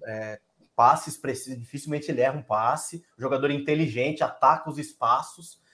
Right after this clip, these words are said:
né? É, até, até situações parecidas com as do,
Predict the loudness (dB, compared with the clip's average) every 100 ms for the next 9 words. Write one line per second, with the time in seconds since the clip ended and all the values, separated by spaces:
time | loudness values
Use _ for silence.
0 | _ 4 8 8 4 -2 -4 -4 -4 -4
1 | -2 2 4 2 2 -2 0 -2 -2 0
2 | 0 0 -2 -2 -2 -4